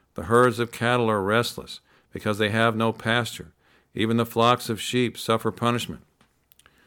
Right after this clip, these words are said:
O Lord, to you I cry out, for fire has devoured the open pastures, and a flame has burned all the trees of the field. The beasts of the field also cry out to you, for the water brooks are dried up,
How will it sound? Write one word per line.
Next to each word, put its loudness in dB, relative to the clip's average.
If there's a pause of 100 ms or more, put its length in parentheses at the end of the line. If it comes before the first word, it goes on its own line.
(380)
O -2
Lord, 6
to -2
you 2
I 0
cry 2
out, 2 (460)
for -6
fire 2
has -2
devoured 2
the -4
open 0
pastures, -4 (380)
and -6
a -2
flame 0
has -2
burned 0
all 2
the 0
trees -2
of -4
the -4
field. -4 (840)
The -10
beasts 0
of -4
the -2
field 2
also 2
cry 0
out 0
to -10
you, -12 (480)
for -6
the -2
water 4
brooks 0
are 0
dried 2
up, -2